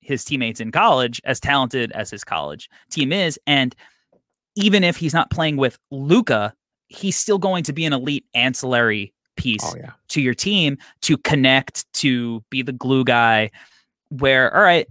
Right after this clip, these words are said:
Speaker 1: let's say he takes him a while. Like, he's not this volume scorer right away. That's okay. He doesn't need to be, right? Because he's still gonna do all of these little things to make your offense go.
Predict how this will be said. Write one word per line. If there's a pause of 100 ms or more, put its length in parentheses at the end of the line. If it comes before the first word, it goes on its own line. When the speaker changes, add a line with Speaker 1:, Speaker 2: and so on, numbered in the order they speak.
Speaker 1:
let's
say
he
takes
him
a
while.
Like,
he's
not
this
volume
scorer
right
away.
That's
okay. (120)
He
doesn't
need
to
be, (320)
right?
Because
he's
still
gonna
do
all
of
these
little
things
to
make
your
offense
go.